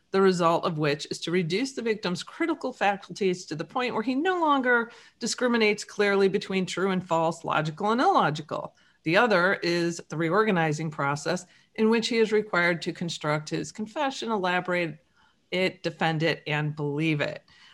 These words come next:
And so there's, there's, there's just a whole bunch of info in here on that. And then, uh, essentially the, the last section I covered in here is, and, and I highly recommend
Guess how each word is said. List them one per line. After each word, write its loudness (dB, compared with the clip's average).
And 0
so 4
there's, 0
there's, -2
there's -4
just -10
a 0
whole 0
bunch 2
of -4
info -4
in -6
here -2
on -2
that. -4
And 0
then, 2
uh, 2
essentially 0
the, -2
the 0
last 2
section 0
I -2
covered -2
in 0
here 0
is, -2
and, -4
and -2
I 2
highly 4
recommend 0